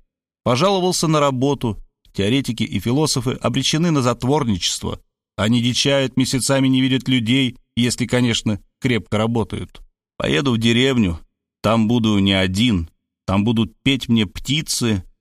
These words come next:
и там не будет Светланы, исчезнет соблазн ей позвонить.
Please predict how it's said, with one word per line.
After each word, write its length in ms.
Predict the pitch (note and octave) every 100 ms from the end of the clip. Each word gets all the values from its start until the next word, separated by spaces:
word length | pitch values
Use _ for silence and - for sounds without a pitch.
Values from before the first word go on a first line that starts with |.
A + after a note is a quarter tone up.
| _ -
и 60 |
там 500 | - F2 A#2+ C#3 F2+ -
не 200 | G2 G#2+
будет 320 | A2 D3 C3+ A2
Светланы, 880 | B2+ A#2 A2+ A#2+ B2+ B2+ A2+ G2 - _ _ -
исчезнет 600 | G#2 - F3+ D#3+ C3 A2
соблазн 560 | - G#2+ A2+ B2+ G#2 G2
ей 180 | G2
позвонить. 760 | F2 G2 F#2+ F#2 G2 C3+ B2+